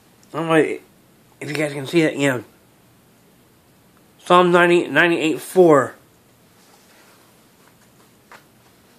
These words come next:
Uh, which, which, which says, "Make a joyful noise un-, unto the Lord." Making a, a joyful noise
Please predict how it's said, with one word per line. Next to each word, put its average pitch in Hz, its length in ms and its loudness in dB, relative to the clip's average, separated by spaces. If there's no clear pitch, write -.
Uh, 156 320 -10
which, 123 200 -12
which, - 260 -14
which 139 140 -10
says, 170 320 2
"Make 175 300 0
a 151 120 4
joyful 196 440 6
noise 185 420 4
un-, 156 280 -4
unto 160 320 4
the 180 140 6
Lord." 160 540 4
Making 202 320 2
a, 170 180 4
a 135 100 -8
joyful 202 480 4
noise 175 360 4